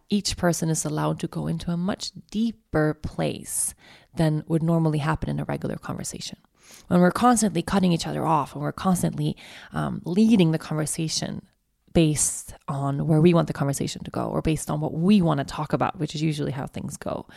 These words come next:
Um, it's rare to come across a person who's a really, really true listener, who doesn't listen to the other person speaking, already thinking about what they want to say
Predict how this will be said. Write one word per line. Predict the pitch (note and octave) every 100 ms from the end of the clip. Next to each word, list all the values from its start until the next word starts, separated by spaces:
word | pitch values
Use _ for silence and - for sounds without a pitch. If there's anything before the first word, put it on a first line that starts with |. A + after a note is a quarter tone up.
| - - - - _
Um, | D#3+ - D3+
it's | - E3
rare | F3+ F#3+ G3
to | G3
come | G3+ F3+
across | D#3+ - D#3+
a | E3
person | - D3+ -
who's | C3 D#3 D#3+
a |
really, | D#3+ E3 - _
really | D#3+ E3+ D#3+ -
true | - - F#3 G3+ E3+ D3 D3+ - - - -
listener, | F3 - D3+ - -
who | E3+
doesn't | E3+ D#3+ E3 D#3 - - - - _ _ _ _ _ _ -
listen | F#3+ F#3+
to | F3
the | D#3+
other | D#3+ D#3+
person | D#3 D3 D#3
speaking, | - G3+ - D3+ D3
already | D#3+ D#3+ E3 D3+
thinking | - E3+ D#3+ D#3+
about | D3+ D3 D3 -
what | D3+ - -
they | E3 D3+
want | C#3
to | C#3+
say | - D3+ -